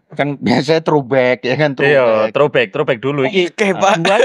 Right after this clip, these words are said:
Speaker 2: jam loh. Tenang, nggak apa-apa, ini dua
Speaker 1: Nggak apa-apa,
Speaker 2: jam.
Speaker 1: dua jam.
Speaker 3: Lek pertama iku band-band awal-awal metalan itu slamming-slamming ngono ya.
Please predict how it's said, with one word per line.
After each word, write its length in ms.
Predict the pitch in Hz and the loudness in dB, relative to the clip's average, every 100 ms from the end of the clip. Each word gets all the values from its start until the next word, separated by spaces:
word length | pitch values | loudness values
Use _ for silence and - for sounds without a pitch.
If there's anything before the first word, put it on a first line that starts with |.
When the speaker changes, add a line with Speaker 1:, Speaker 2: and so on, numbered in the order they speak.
| 233 | 2
Speaker 2:
jam 180 | 190 | 0
loh. 200 | 170 135 120 - 370 - 508 320 | 0 -2 -2 -2 -4 -2 -4 -2
Tenang, 480 | 320 349 269 202 202 | -2 0 0 0 0
nggak 140 | 196 196 | 0 0
apa-apa, 240 | 277 - | 0 0
ini 160 | 214 233 | 0 -2
dua 180 | 170 175 | -4 0
Speaker 1:
Nggak 80 | 214 | 0
apa-apa, 80 | 120 | -2
Speaker 2:
jam. 260 | 196 311 | -6 -6
Speaker 1:
dua 160 | 123 110 | -6 -10
jam. 180 | - 92 | -12 -6
Speaker 3:
Lek 180 | 190 214 | -2 0
pertama 560 | 208 226 247 240 262 277 | 0 0 2 2 0 -2
iku 260 | 269 269 277 247 - 170 _ _ _ _ | -4 -4 -8 -8 -12 -20 _ _ _ _
band-band 480 | 170 165 160 160 170 | -4 -4 0 0 0
awal-awal 580 | 170 160 180 165 175 175 | 0 2 2 2 2 2
metalan 580 | 175 175 175 165 170 170 | 0 -4 0 2 2 0
itu 100 | 190 | -6
slamming-slamming 720 | - 135 135 - 143 143 147 147 156 | -8 -6 -6 -2 -2 0 -2 -2 -4
ngono 200 | 156 170 | -4 -4
ya. 220 | 135 123 | -4 -6